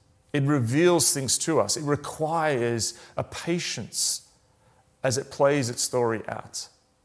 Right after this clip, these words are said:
So before us are two processes. We are in the midst of a covid nineteen global pandemic,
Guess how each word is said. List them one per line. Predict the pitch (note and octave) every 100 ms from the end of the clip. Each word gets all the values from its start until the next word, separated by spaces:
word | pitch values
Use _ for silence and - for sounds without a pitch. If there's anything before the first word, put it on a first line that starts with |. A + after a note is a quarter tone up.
| _ _ - - -
So | F#3
before | G3 G3+ A3
us | F#3+ E3
are |
two | - G#3 F3+
processes. | - F#3 - C3+ - G2+
We | C3+ F#3+
are | D3+
in | D#3+
the | C#3+
midst | D#3 -
of | C3+
a |
covid | B2+ - F#3 D#3+ F#3
nineteen | E3 D#3 D3+ D3 C3+ A2 G#2+ -
global | C#3 D3 D3+
pandemic, | D#3+ C3+ C3+ B2+ A#2+ G#2